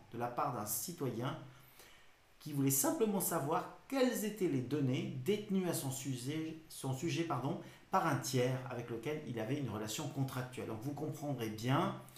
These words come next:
qu'il n'y a pas un seul citoyen qui va investir quatre mille francs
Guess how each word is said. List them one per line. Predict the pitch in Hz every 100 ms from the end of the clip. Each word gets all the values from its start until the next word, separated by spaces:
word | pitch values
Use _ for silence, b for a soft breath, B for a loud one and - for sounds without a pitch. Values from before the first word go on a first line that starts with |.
| B B B
qu'il | 127
n'y | 117
a | 117
pas | 117
un | 131
seul | - 143 -
citoyen | - 214 170 143 127 170
qui | - 156
va | 123 117
investir | 165 165 139 131 -
quatre | 208 214 -
mille | 147 139
francs | - 123 120 208